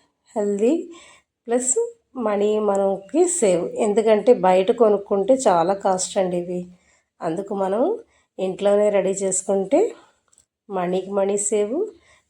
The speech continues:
హెల్దీ కూడానా. అందుకు మీరు కూడా ఈ విధంగా చేసి మీకు ఎలా అయితే వచ్చిందో మరి నాకు కామెంట్ చేయండి. ఇంకా మీకు మంచి మంచి వెరైటీస్ ఏవేవి కావాలో,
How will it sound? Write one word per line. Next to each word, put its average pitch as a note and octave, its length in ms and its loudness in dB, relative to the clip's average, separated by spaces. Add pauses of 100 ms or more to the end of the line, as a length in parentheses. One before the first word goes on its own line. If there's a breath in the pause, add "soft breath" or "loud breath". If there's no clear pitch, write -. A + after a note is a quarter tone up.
(160)
హెల్దీ F3+ 340 -2
కూడానా. F3 520 -6 (440 loud breath)
అందుకు E3 500 -6 (580 loud breath)
మీరు F#3+ 260 -2
కూడా A3 400 0 (520 loud breath)
ఈ F#3+ 160 -2
విధంగా F#3 400 0 (100)
చేసి C4 480 -2 (380 loud breath)
మీకు F3+ 280 -4
ఎలా E3 160 -6
అయితే G#3+ 400 -2
వచ్చిందో G#3+ 640 -2 (140)
మరి G3 200 -6
నాకు F#3+ 320 -6
కామెంట్ G#3+ 540 -4
చేయండి. A#3+ 520 0 (500)
ఇంకా F3+ 300 -6
మీకు G#3 520 -2 (260 loud breath)
మంచి F#3 340 -6
మంచి G#3+ 280 -2
వెరైటీస్ G3+ 760 -4
ఏవేవి F#3+ 380 0
కావాలో, F#3 580 0